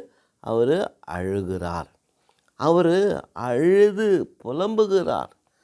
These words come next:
மனஸ்தாபப்பட்டு, வியாகுலப்பட்டு, கண்ணீர் வடிக்கிறார். காரணம் என்ன? "ஆண்டவரே, நான் உண்மையாகவும்,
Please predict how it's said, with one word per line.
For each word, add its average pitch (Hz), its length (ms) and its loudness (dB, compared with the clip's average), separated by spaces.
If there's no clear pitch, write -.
மனஸ்தாபப்பட்டு, 196 1200 0
வியாகுலப்பட்டு, 175 1080 0
கண்ணீர் 233 440 0
வடிக்கிறார். 185 640 0
காரணம் 104 380 -8
என்ன? 95 360 -6
"ஆண்டவரே, 107 720 2
நான் 127 160 -4
உண்மையாகவும், 127 1080 -2